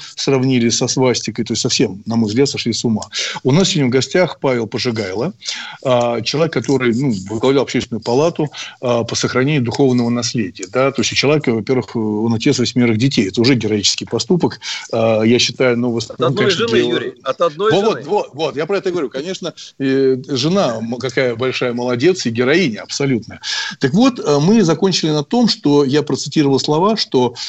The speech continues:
Speaker 1: м, Павел предложил закрыть все театры в России. Да? Э, ну, понятно,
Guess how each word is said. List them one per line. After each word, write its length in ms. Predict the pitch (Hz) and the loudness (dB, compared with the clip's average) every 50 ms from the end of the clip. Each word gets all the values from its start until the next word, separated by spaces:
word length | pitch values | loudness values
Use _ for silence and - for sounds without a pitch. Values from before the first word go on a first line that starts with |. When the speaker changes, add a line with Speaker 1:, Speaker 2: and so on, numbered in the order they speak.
| - - - - | -12 -10 -6 -2
Speaker 1:
м, 200 | 143 135 127 127 | 0 2 2 2
Павел 320 | 131 127 175 180 175 160 147 | 2 2 2 4 4 2 2
предложил 520 | - - 131 127 131 127 120 143 190 175 | 0 0 0 2 2 2 2 2 2 2
закрыть 360 | 143 135 131 - 160 165 156 | 2 2 0 0 0 -2 -2
все 140 | - - 156 | 0 -2 -2
театры 340 | 139 - 143 131 143 139 143 | 0 2 0 2 2 2 4
в 40 | 135 | 4
России. 440 | 143 143 139 - - - - 82 - _ _ _ _ - | 4 2 2 0 -2 -6 -8 -14 -18 _ _ _ _ -8
Да? 220 | 120 127 139 156 160 - - - - 208 - | -4 -4 -4 -4 -4 -6 -8 -8 -8 -8 -4
Э, 540 | - 123 123 123 123 123 123 120 123 123 120 123 | 0 2 2 4 4 4 4 4 4 2 2 2
ну, 220 | 185 233 202 131 | 2 2 0 0
понятно, 460 | - 156 170 185 175 139 - - 113 | 0 0 2 2 0 0 -2 -4 -8